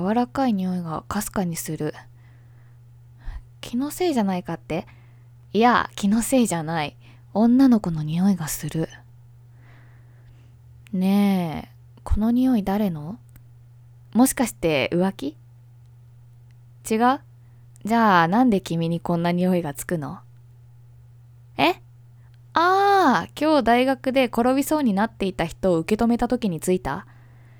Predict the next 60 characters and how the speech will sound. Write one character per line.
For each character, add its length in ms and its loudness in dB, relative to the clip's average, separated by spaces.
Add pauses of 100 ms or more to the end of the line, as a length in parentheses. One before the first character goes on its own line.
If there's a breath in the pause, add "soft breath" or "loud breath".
(340 soft breath)
じ 160 0
ゃ 120 4
あ 60 0
君 320 -2
は 180 0 (320 loud breath)
匂 360 8
い 60 4
が 120 0
つ 160 -10
く 120 -6
ま 120 0
で 220 -4
ず 160 2
ー 160 2
っ 20 -8 (160)
と 80 2
抱 180 2
き 140 -2
合 40 2
っ 40 -4
て 80 -10
た 100 -4
っ 40 -6
て 100 -10
こ 120 -8
と？ 240 -6 (960 soft breath)
私 360 -2
が 100 2
一 180 -2
番 200 0
嫌 200 -2
い 60 0
な 100 0
こ 100 -8
と、 280 -4 (480 soft breath)
知 100 -12
っ 60 -12
て 140 -2
る 80 2
よ 120 2
ね？ 360 -4 (640 soft breath)
私 460 -4
は、 280 -2 (380 loud breath)
私 400 0
の 100 0
も 120 0
の 140 2
が 120 0
取 260 -2
ら 120 4
れ 100 4
る 140 2
の 80 -2
が 100 -8
一 240 -6
番 260 0
嫌 200 2
い 80 2
な 100 2
の。 240 -6